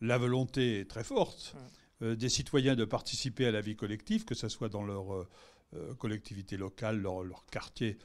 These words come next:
Speaker 1: mais même l'État, euh, la nation, et, et même l'Europe d'ailleurs, parce qu'on,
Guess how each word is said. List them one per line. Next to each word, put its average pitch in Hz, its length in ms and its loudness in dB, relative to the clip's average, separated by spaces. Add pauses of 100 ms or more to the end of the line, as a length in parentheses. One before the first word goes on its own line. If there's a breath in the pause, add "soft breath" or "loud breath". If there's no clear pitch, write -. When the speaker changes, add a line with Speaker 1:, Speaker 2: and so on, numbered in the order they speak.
(180 loud breath)
Speaker 1:
mais 113 160 2
même 110 260 2
l'État, 123 480 0 (920 loud breath)
euh, 104 380 -2
la 95 140 -4
nation, 185 580 0 (180)
et, 175 220 8
et 175 40 8
même 180 220 8
l'Europe 175 340 4
d'ailleurs, 127 380 2
parce 104 180 -8
qu'on, 113 480 -4